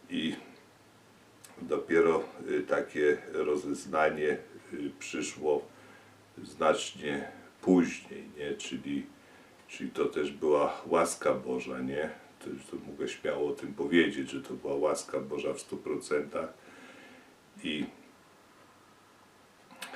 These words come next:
to, co ja bym chciał powiedzieć, no, że, że coś takiego po prostu jest, czyli,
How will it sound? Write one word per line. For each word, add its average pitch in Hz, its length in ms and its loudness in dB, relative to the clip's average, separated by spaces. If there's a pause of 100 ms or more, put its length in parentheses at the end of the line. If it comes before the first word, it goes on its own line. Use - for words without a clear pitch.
(920)
to, 82 360 4 (360)
co - 120 -6
ja 78 140 6
bym 73 220 -2
chciał 73 280 2
powiedzieć, 76 760 -4
no, 73 160 0
że, 73 280 2 (880)
że 78 260 0
coś 82 280 2
takiego 76 500 0
po 71 180 -4
prostu 73 480 -4
jest, 73 340 6
czyli, 65 380 -6